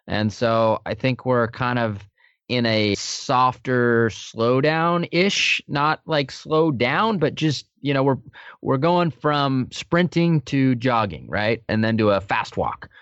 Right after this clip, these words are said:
So, and I think that's a, a healthy way for the market to kinda dial it back slightly. And so,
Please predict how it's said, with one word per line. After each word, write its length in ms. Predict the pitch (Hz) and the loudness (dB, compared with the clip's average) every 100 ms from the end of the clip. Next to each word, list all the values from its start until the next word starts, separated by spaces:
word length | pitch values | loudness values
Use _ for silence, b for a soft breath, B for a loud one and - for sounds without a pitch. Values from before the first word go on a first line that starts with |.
| B _ | B _
So, 220 | 139 120 | 0 0
and 140 | 131 | 0
I 80 | 147 | -2
think 240 | 143 180 - | -2 -4 -2
that's 260 | 156 135 | -2 -2
a, 260 | 143 127 123 | -2 0 0
a 20 | |
healthy 420 | 120 151 143 135 | 0 0 -2 -4
way 280 | 120 117 117 | -2 0 0
for 120 | 113 | 0
the 80 | 113 | -2
market 380 | 107 107 104 107 | 0 -2 -2 -6
to 60 | 107 | -6
kinda 400 | - 107 101 98 - | -4 -2 -2 -4 -6
dial 240 | 107 107 104 | -2 0 0
it 80 | - | 0
back 280 | 98 98 | -2 -4
slightly. 400 | - 101 87 98 | -2 -2 2 2
And 120 | 104 101 | 0 0
so, 220 | 127 | 0